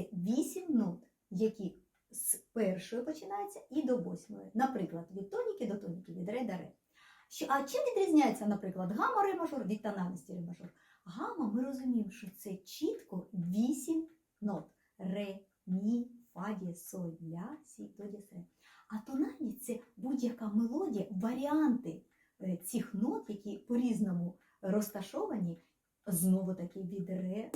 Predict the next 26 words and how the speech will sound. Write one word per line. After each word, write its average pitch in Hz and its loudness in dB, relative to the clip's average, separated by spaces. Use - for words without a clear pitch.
до 208 -6
ре, 185 -4
тобто 185 -10
варіанти. 226 0
Е, 214 0
тому 339 0
от 254 -4
таким 233 2
чином 370 -2
тональність 208 -2
відрізняється 196 -2
від 220 -2
гами. 175 -10
А 214 2
я 262 6
дуже 247 6
вас 220 -2
попрошу 180 -6
цю - 4
тему, 190 4
е, 190 -2
роздивитись 202 2
і 190 -2
опрацювати 180 -4
тільки 247 0
тоді, 185 -2